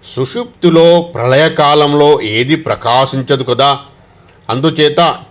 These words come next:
చిత్ ప్రకాశం కూడా పరిచ్ఛిన్నమే కదా. తాపసి, ప్రకాశించడం లేదు అనేటప్పుడు కూడా చిత్తి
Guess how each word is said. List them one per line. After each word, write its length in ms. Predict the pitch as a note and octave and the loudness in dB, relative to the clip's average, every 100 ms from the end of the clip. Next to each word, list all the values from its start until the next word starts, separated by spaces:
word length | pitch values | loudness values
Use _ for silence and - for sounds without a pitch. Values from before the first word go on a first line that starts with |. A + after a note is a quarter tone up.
| - | -12
చిత్ 220 | - - | -12 -6
ప్రకాశం 480 | C3 D#3+ F3 F3+ F3 | -4 0 0 2 0
కూడా 400 | D3+ C#3+ D#3 C3 - _ _ _ _ _ _ _ _ - | 0 0 0 -2 -10 _ _ _ _ _ _ _ _ -2
పరిచ్ఛిన్నమే 640 | D#3+ F#3 G3 F#3 F#3+ F#3 | -2 0 0 2 4 4
కదా. 480 | E3+ C3 C#3 G#2+ - - _ _ _ _ _ _ _ - | 2 2 2 0 -4 -14 _ _ _ _ _ _ _ -6
తాపసి, 460 | B2+ C3+ C3 F#2 F2+ - _ _ - | -2 -2 -4 -8 -16 -20 _ _ -12
ప్రకాశించడం 840 | F#2+ G2+ G#2+ A#2+ B2+ B2 C3+ C3 | -10 -4 -2 -2 -4 -2 0 0
లేదు 360 | B2 B2+ C3 C#3+ | 2 0 0 0
అనేటప్పుడు 960 | A#2 A#2+ C3 B2+ C3 - - F3 C3 F2+ - _ _ - | 0 0 0 0 -4 -4 0 2 2 -4 -16 _ _ -2
కూడా 360 | D3 C#3 - - - | 0 0 -2 -10 -10
చిత్తి 500 | C3+ - F#3 F3+ | -10 -2 0 0